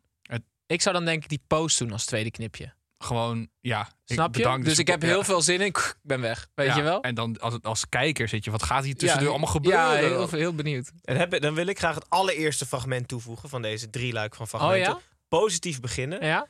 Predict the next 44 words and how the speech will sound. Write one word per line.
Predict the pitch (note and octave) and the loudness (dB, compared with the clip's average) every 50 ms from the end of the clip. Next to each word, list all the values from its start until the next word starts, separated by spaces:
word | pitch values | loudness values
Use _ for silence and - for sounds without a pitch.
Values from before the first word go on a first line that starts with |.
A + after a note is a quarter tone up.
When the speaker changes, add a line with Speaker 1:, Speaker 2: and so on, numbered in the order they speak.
| _ | _
Speaker 3:
Namelijk | - C3+ C#3 D3 C#3+ C#3+ | 0 2 2 2 2 0
een | - - D3+ | 2 4 4
aankondiging | F3+ G3 - - F3+ E3 C#3+ D#3 D3 | 4 2 2 -2 -4 -2 -2 -4 -4
van | C#3 D3 C#3+ | -2 -2 -2
een | C3+ C3+ | -2 -2
nieuw | C#3 D#3 E3+ | -2 -2 -4
seizoen | D#3+ D3+ C3+ B2+ C#3+ C3+ | -4 -6 -6 -6 -6 -4
is | B2+ | -4
ook | B2 B2 - | -6 -6 -4
aankondiging | - B2+ D3 D#3+ D#3+ D#3 C#3 C3+ B2 C3+ D3+ | -2 0 0 0 -2 -4 -6 -4 -4 -2 0
Speaker 2:
Ja. | D#3 | 0
Speaker 3:
van | D#3+ C3 | 0 0
nieuwe | C3+ C3+ C3 | -2 -4 -4
spelers. | A#2+ - - C3 C3 C3+ C#3 C3 | -6 -2 -2 -2 -2 -2 -4 -6
En | B2 | -6
dan | B2 A#2+ | -6 -6
met | A#2 A2+ | -4 -2
Speaker 2:
Ja. | A2+ | 0
Speaker 3:
name | - D3+ D3 C#3 | 2 2 2 0
Robin | B2 A2+ A#2 A#2+ B2 A2 | -2 -4 -4 -6 -6 -4
Ruiter | A2 G#2+ G#2+ A2+ A#2+ - - | -4 -2 -4 -4 -4 -8 -12
bij | G#2 G#2 | -14 -10
Cambuur. | - G#2 G2+ G2 F#2+ | -10 -10 -4 0 2
Speaker 2:
<laughs> | - - - - - - - - - - - - - - - - - - F4 - - - - - | 2 2 4 2 0 0 2 0 -2 -2 -2 -4 -8 -8 -8 -6 -4 -4 -4 -4 -4 -8 -8 -4
Speaker 3:
Dus | - C#3+ - | -2 0 0
je | C#3+ | 2
hebt, | D3+ D#3 - G4 - - - | 2 2 2 2 0 -2 -2
eh, | - - - D3 - | 0 0 2 2 0
even | D#3 C#3 D3 C#3 | 0 -2 -2 -4
de | C#3 | -2
situatie | B2+ - D3 D3 C#3+ D3 D3+ D3+ | -2 -2 -2 0 2 2 2 2
schetsen | - D#3 D3 C#3 C3 | 0 0 -2 -2 -2
voor | D3 C#3 | -2 0
de | C#3 | 0
mensen. | C3+ C#3 C#3+ | 0 0 0
Dat | C#3 C#3 | 0 0
is | B2+ | 0
mijn | - C3+ B2+ | 0 0 0
favoriete | - D#3 D#3+ D3+ D#3 C#3+ C#3+ C#3 A#2 C#3+ | 2 0 0 0 0 -2 -2 -2 -2 -4
clip | - - C#3+ C#3 B2+ B2+ - | -4 -2 -2 -2 -2 -4 -6
van | - - C#3 B2+ B2+ | -4 -2 0 0 2
letterlijk | C3 C#3+ B2 C3+ B2 | 0 0 0 -2 -2
tweeduizend | - C3 B2 A#2 A#2 A2+ | -2 -2 -2 -2 -2 -4
drieëntwintig, | A#2+ A#2+ A2+ - - A#2 A#2 - B2 | -4 -4 -4 -4 -4 -6 -4 -4 -6